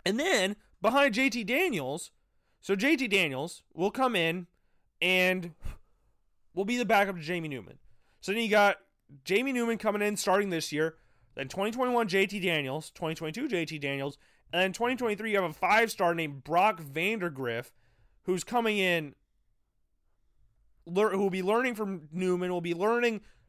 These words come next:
from J T Daniels, and if he transfers, Georgia has two former four-star recruits at Q B as well. Georgia is just crapping out quarterbacks like crazy.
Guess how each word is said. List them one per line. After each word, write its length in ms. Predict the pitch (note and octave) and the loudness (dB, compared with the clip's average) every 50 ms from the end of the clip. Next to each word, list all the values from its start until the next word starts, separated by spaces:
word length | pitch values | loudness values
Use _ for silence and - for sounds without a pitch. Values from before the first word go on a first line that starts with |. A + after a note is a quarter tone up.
| _ _ _ _ | _ _ _ _
from 480 | - - G3 G3+ G3 F#3+ G3 F3 - - _ _ _ _ _ _ - | -2 2 4 4 4 4 2 -2 -6 -10 _ _ _ _ _ _ -12
J 200 | F3+ E3+ G3 G3 | -2 0 2 2
T 120 | F3+ G3 G3+ | 2 0 -2
Daniels, 280 | E3 D#3+ E3+ F#3 E3+ | -2 0 0 -2 -2
and 80 | E3+ G3+ | -4 -4
if 80 | B3 B3 | -4 -4
he 100 | B3 G3 | -4 -4
transfers, 580 | - - A3 B3 C4+ C4 - - F3 E3 - - - - _ _ _ _ _ - | -4 -2 0 0 0 0 -2 -2 -2 -2 -4 -8 -16 -20 _ _ _ _ _ 0
Georgia 300 | - A#3 C#4 C#4+ A#3 G#3+ | 4 4 4 4 4 2
has 200 | G3+ F3+ - - | 2 2 0 -4
two 360 | - - B3+ C#4+ D4+ D4 A#3 | -4 0 2 4 4 4 2
former 420 | - - - A#3 B3 B3 A#3 A3 | 0 2 4 4 4 4 4 2
four-star 580 | - - A3 A#3 A#3+ B3 A3+ - - A#3 G#3+ G3+ | 0 0 0 2 2 2 2 2 2 4 4 4
recruits 400 | F#3+ F3+ - G#3+ A3 G#3+ - - | 4 2 0 -2 -4 -4 -4 -6
at 100 | D#3+ - | -10 -8
Q 180 | - G#3 G3+ | -6 -4 -4
B 140 | F3+ G3+ G3 | 0 2 2
as 120 | F#3+ E3+ D#3+ | 2 2 2
well. 360 | G3 A3+ G3+ C#3+ - - - _ - - _ _ _ _ _ _ _ _ _ _ _ _ _ _ _ _ _ _ _ _ _ _ _ _ _ _ _ _ _ _ _ _ _ _ _ _ _ E3+ E3+ | 2 4 4 2 2 -4 -12 _ -20 -20 _ _ _ _ _ _ _ _ _ _ _ _ _ _ _ _ _ _ _ _ _ _ _ _ _ _ _ _ _ _ _ _ _ _ _ _ _ _ -12
Georgia 440 | E3 D3+ D4 F4+ G#4 G4+ C4 C4+ A#3 | -4 2 4 6 6 6 6 4 4
is 200 | F#3+ G3+ G3+ - | 4 2 0 0
just 280 | G#3 A3 G3 - - - | 0 0 0 -2 -4 -12
crapping 580 | - - C4+ D4+ D#4 D#4+ D#4 D#4+ C4+ A#3+ A3 | -8 0 4 6 6 6 6 4 2 2 2
out 320 | A#3+ B3+ B3+ A3 E3+ - - | 2 2 4 2 2 0 -2
quarterbacks 640 | A3 B3 C4+ C#4+ B3 G#3 E3 E3 D3+ D3+ D#3+ - F#3+ | -2 -2 0 2 2 2 2 4 2 2 2 0 -2
like 140 | F3+ F3 - | -2 -2 -4
crazy. 600 | - C#4+ E4 F#4+ F4+ E4 E3+ C#3 B2+ C3 - | -4 0 4 6 6 4 4 0 -6 -10 -12